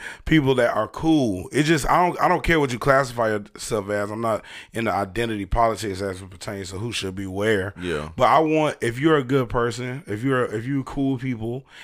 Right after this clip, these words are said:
Speaker 1: and you wanna come and have a good time and vibe out, then I want you to come here. A,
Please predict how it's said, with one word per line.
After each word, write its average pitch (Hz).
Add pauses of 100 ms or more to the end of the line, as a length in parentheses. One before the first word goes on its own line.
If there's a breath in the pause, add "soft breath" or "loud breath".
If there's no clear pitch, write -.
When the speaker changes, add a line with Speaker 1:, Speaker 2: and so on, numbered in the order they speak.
(140 loud breath)
Speaker 1:
and 107
you 104
wanna 113
come 123
and 113
have 113
a 98
good 123
time 127
and 98
vibe 104
out, 113 (380 soft breath)
then 110
I 123
want 135
you 139
to 139
come 151
here. 120 (360 loud breath)
A, 113